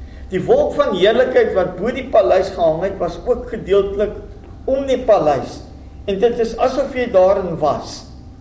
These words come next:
As jy teruggekyk het na waar jy vandaan kom, was dit heeltemal vaal, onaantreklik en niks daarvan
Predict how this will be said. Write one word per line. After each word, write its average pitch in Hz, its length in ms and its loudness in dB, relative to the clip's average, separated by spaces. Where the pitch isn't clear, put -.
As 214 160 2
jy 254 200 -6
teruggekyk 247 600 2
het 233 120 -4
na 202 140 4
waar 180 260 4
jy 233 80 -2
vandaan 196 540 0
kom, 180 180 -10
was 180 180 -2
dit 233 180 -4
heeltemal 220 400 0
vaal, 254 460 4
onaantreklik 233 760 -2
en 170 240 -6
niks 240 260 -2
daarvan 208 480 0